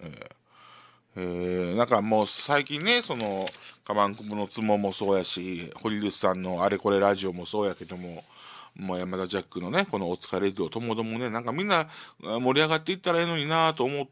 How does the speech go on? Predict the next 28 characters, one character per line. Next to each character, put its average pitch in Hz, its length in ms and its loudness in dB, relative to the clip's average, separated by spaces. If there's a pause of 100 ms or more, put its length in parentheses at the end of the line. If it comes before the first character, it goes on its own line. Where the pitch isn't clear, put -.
(240)
て 147 100 4
る 143 140 4
ん 123 60 2
で 104 80 0
す - 120 -2
よ。 80 200 0 (300)
う 107 60 -8
ん、 101 300 -2
す - 160 -8
ご 107 120 4
く。 - 300 -6 (580)
ね。 101 360 0 (140)
で、 135 540 2 (220)
あ 113 140 4
の、 95 640 0
リ 185 120 0
ス 185 140 -2
ナ 170 160 4
ー - 20 2
が 175 120 2
ね、 233 200 -2 (340)
え - 40 -4 (300)
ー、 82 80 -8
こ 85 500 -2
う、 - 1120 -20
い-、 117 40 -4
行 117 60 -8
き-、 135 400 -8